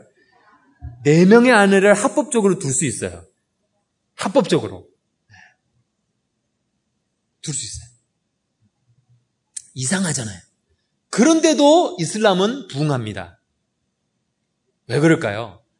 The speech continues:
제가 보는 비결은 아주 태어나면서부터 철저한 교육, 태어나면서부터 이슬람에 푹 젖어 살게 하는 교육.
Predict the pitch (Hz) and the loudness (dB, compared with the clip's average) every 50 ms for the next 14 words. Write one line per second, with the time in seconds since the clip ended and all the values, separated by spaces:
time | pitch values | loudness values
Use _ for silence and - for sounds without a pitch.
0 | _ _ _ _ _ - 135 127 131 135 120 135 139 135 120 - 120 110 120 117 | _ _ _ _ _ -8 -6 -2 -2 -2 -2 -2 -6 -6 -8 -10 -6 -6 -4 -4
1 | 131 131 117 98 95 - - _ _ _ _ _ _ _ _ - - _ _ _ | -4 -6 -8 -10 -16 -20 -20 _ _ _ _ _ _ _ _ -20 -20 _ _ _
2 | _ _ _ _ _ - - - - - - - 202 - - - - 285 277 254 | _ _ _ _ _ -20 -18 -16 -16 -14 -14 -14 -16 -14 -14 -4 -4 -2 0 0
3 | 233 226 233 247 233 226 240 214 214 208 - 214 214 214 220 - - - - - | 0 0 0 -2 -2 -4 -4 -4 -6 -8 -2 -2 -2 -2 -4 -8 -12 -12 -12 -14
4 | - - 370 339 349 359 - 359 330 339 330 220 170 139 127 135 120 113 - - | -10 -6 -6 -6 -6 -6 -6 -4 -4 -2 -2 -2 -4 -4 -4 -4 -6 -8 -10 -18
5 | _ _ _ _ _ _ _ _ _ _ _ _ _ _ _ _ _ - - 294 | _ _ _ _ _ _ _ _ _ _ _ _ _ _ _ _ _ -10 -2 -2
6 | 311 311 302 277 269 262 254 240 254 254 233 247 - - 240 202 196 196 - 285 | -2 0 0 -2 -2 -4 -6 -2 -2 -2 -2 -2 -6 -6 -4 -4 -4 -4 -4 -4
7 | 277 269 262 262 254 262 - - 226 226 - - - - - - - 220 247 - | -4 -4 -4 -4 -8 -10 -10 -12 -10 -10 -10 -10 -10 -10 -12 -2 2 2 2 2
8 | 294 247 - 240 208 196 214 196 185 180 180 165 123 120 110 120 143 143 - - | 2 -4 -2 -2 -2 0 0 0 0 -2 -2 -4 -4 -4 -4 -4 -6 -6 -10 -14
9 | - | -20